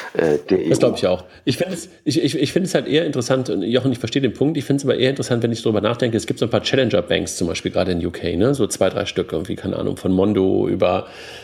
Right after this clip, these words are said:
Speaker 2: ähm, ähm, äh, wie heißen die anderen nochmal, irgendwie Atom und sowas. Da würde ich mir gerade Gedanken machen.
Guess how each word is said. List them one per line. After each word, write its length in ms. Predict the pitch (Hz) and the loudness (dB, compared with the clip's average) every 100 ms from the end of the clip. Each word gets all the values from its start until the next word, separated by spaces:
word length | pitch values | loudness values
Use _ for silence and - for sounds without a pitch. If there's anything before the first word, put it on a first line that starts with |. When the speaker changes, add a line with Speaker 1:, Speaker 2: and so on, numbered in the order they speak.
| - | -6
Speaker 2:
ähm, 380 | - 190 90 92 | 0 2 4 2
ähm, 360 | 92 92 92 85 | 2 2 0 0
äh, 300 | 85 87 104 | 2 2 0
wie 60 | |
heißen 140 | 101 - | -4 -4
die 80 | |
anderen 220 | - 107 85 | -4 -4 -4
nochmal, 440 | 92 90 95 98 | -2 -2 0 -2
irgendwie 280 | 92 92 95 | -4 -4 -2
Atom 460 | 104 - 113 107 | 0 2 2 2
und 140 | 101 101 | 0 0
sowas. 340 | 95 92 - - - - - _ | 0 0 -4 -14 -20 -20 -20 _
Da 140 | - 190 | 0 2
würde 140 | 330 | 2
ich 100 | - | 2
mir 60 | 107 | 2
gerade 180 | 98 90 | 2 0
Gedanken 400 | 92 87 - 87 | 0 -2 -2 -6
machen. 300 | 82 87 | -6 -10